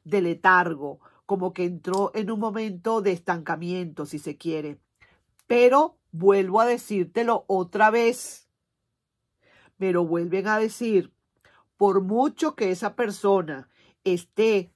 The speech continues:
como, me, como diciendo sí o no, estoy ya fastidiado, aburrido, no sé qué, quisiera hacer algo diferente, la relación ya me está hartando.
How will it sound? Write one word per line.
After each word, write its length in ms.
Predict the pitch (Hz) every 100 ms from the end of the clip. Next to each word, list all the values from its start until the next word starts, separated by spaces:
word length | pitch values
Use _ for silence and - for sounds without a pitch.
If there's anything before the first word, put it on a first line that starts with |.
| _
como, 340 | - 196 180 175
me, 200 | 175 -
como 380 | - 190 190 175
diciendo 640 | 180 - 214 208 190 170
sí 300 | 170 - 208
o 140 | 214 226
no, 520 | 196 202 226 233 202
estoy 420 | 180 - 180 180
ya 180 | 202 208
fastidiado, 1080 | - 220 - - 165 156 156 180 240 220 196
aburrido, 1040 | 175 160 165 165 135 180 233 247 214 190
no 160 | 175 175
sé 260 | 170 -
qué, 480 | - 139 214 226 196 - _ - _ -
quisiera 340 | 196 190 190
hacer 240 | 208 233
algo 540 | 214 240 254 190 185 - _ _ _ -
diferente, 880 | 175 175 160 170 233 262 208 180 175
la 140 | 180
relación 520 | 175 170 165 165 170
ya 140 | 170 190
me 80 | 220
está 240 | - 277
hartando. 840 | 202 - 196 302 311 262 190 135